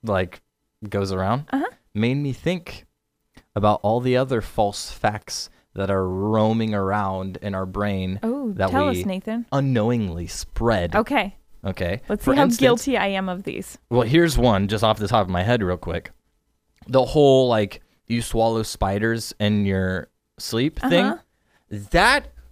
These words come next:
Speaker 1: was originally created.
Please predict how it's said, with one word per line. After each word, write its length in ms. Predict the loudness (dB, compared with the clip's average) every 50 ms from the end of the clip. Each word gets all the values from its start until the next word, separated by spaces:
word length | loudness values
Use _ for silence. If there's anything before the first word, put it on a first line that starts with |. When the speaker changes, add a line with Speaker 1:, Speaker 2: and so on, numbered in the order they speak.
| -20 -20 _ _ _
Speaker 1:
was 420 | -10 -4 0 0 0 0 -2 -4 -6 -6
originally 1160 | -4 -4 -4 -4 -4 0 2 4 4 4 2 2 2 4 4 4 4 2 2 0 -2 -4 -6 -10 _ -20 -20 _ _ _ _ _ -10
created. 840 | -8 0 4 4 6 6 6 4 4 4 2 2 0 0 -2 -4